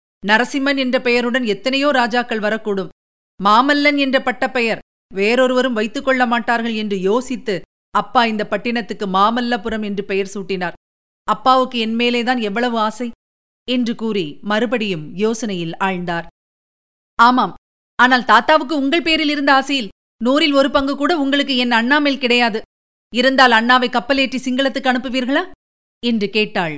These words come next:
குந்தவி. "குழந்தாய், கேள். என்னுடைய இளம் வயதில் எனக்கு எத்தனையோ மனோரதங்கள் இருந்தன.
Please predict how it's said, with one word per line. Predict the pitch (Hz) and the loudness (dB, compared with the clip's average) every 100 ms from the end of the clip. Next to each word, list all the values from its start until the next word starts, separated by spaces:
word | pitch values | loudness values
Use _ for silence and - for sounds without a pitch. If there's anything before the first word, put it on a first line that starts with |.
| - | -6
குந்தவி. | 254 233 185 170 151 - _ _ _ _ _ _ _ _ | -2 0 -2 -4 -10 -14 _ _ _ _ _ _ _ _
"குழந்தாய், | 220 220 214 196 170 - _ _ _ - | 0 0 2 0 0 -8 _ _ _ -4
கேள். | 220 196 165 - _ _ _ | -2 -2 -6 -16 _ _ _
என்னுடைய | 196 208 208 208 202 | -4 -2 0 0 0
இளம் | 208 226 | 0 0
வயதில் | 220 214 214 | 0 0 -2
எனக்கு | 208 208 202 | -4 -4 -4
எத்தனையோ | 196 226 226 220 | -2 -2 -2 0
மனோரதங்கள் | 202 214 220 214 202 196 | 0 2 0 -2 -2 -2
இருந்தன. | 190 190 185 | -2 -2 -4